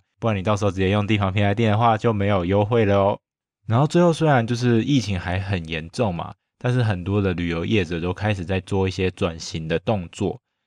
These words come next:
像是十一月多的时候，就这个月，Airbnb 他们就是准备要开始公开发行I P O了。就是大家知道 Airbnb 它是一个订房的一个平台嘛，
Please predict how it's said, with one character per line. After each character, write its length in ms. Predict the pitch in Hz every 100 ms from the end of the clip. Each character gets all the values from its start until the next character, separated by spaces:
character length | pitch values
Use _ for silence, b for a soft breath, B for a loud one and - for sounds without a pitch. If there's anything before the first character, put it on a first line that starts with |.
| _
像 220 | 123 110
是 240 | 95 113 98
十 260 | - 104
一 140 | 101 117
月 180 | 131 107
多 300 | - 107 104
的 60 |
时 160 | 87 92
候， 120 | 90
就 100 | 101
这 120 | 107
个 120 | 101
月， 300 | 92 104 82 - _ _ _ _ _
Airbnb 540 | - 120 110 110 98 98
他 100 | 101
们 80 | 95
就 80 |
是 140 | 98 101
准 200 | - 82
备 140 | 98
要 160 | 98 98
开 240 | - 107
始 120 | 101
公 140 | 90 101
开 180 | 104 104
发 200 | 107 107
行 180 | - 80
I 180 | 101
P 240 | 95 98 98
O 220 | 95 87
了。 80 | 82
就 160 | 107
是 80 | 113
大 200 | - 123
家 60 | 117
知 60 |
道 80 | 113
Airbnb 560 | 117 117 101 113 101 104
它 120 | 104
是 160 | 104 104
一 40 |
个 200 | 95 87
订 180 | 85 113
房 200 | 98 82
的 280 | 82 80 80 _ _ _
一 100 | 95
个 200 | 92 87
平 200 | - 92
台 260 | 92 92 80
嘛， 160 | 78